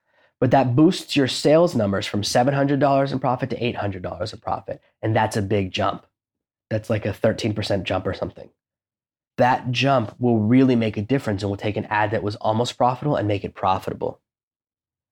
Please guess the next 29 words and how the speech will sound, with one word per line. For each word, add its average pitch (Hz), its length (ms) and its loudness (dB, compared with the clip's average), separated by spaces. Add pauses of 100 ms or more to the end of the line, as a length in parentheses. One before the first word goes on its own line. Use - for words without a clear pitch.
(100)
So - 160 0
we 120 80 6
wanna 131 260 4
have 143 260 -2
these 123 160 0
pieces 107 420 -2
in 101 120 -4
place. - 420 -6
And 110 100 -8
by 104 60 0
having 147 400 0
these 151 120 0
pieces 120 380 -2
in 113 100 -2
place, - 320 -4
and 110 80 -2
let 113 80 2
me 117 80 4
walk 110 300 0
you 139 60 -4
through - 120 -12
them 123 120 0
one 107 140 0
more 107 140 0
time. 101 300 -6 (320)
We 117 60 0
have 104 100 2
the 104 120 0
ad, 104 420 0